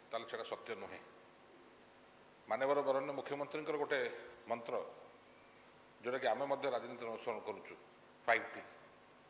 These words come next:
ଟିମ୍ ୱାର୍କ, ଟ୍ରାନ୍ସପାରେନ୍ସି,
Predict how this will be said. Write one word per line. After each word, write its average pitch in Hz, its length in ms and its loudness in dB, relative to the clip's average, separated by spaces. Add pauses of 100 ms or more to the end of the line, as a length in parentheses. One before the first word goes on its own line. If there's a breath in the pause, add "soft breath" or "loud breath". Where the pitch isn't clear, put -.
(300)
ଟିମ୍ 139 200 0
ୱାର୍କ, 147 240 6 (960)
ଟ୍ରାନ୍ସପାରେନ୍ସି, 131 640 0